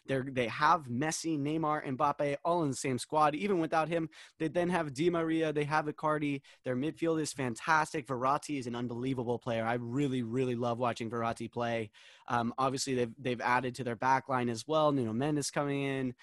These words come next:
Uh, Sergio Ramos, who's, you know, injured right now, but, you know, Marquinhos, Hakimi, like, the depth, the quality, it's, they just are the best team in the world. And I honestly don't think it's close.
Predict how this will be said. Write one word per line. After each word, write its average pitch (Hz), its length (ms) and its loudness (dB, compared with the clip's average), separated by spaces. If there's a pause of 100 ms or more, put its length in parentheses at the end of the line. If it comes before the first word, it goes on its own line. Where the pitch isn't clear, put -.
(380)
Uh, 107 200 -2
Sergio 117 360 -2
Ramos, 135 520 4
who's, 120 260 -2
you 131 80 0
know, 117 160 2
injured 123 240 0
right 117 180 2
now, 110 400 0 (120)
but, 117 300 2 (220)
you 147 160 0
know, 113 120 -2
Marquinhos, 135 1080 2 (340)
Hakimi, 156 880 4
like, 139 180 -2 (120)
the 147 140 -2
depth, 175 560 2
the 143 80 -6
quality, 165 880 0
it's, 147 320 -4 (100)
they 165 140 2
just 160 320 -4
are 147 200 4
the 143 120 0
best 127 260 0
team 131 160 0
in 123 60 0
the 113 80 0
world. 120 380 2
And 127 100 0
I 120 160 2
honestly 127 440 -2
don't 123 280 0
think 123 180 -4
it's 113 140 -8
close. 110 480 -4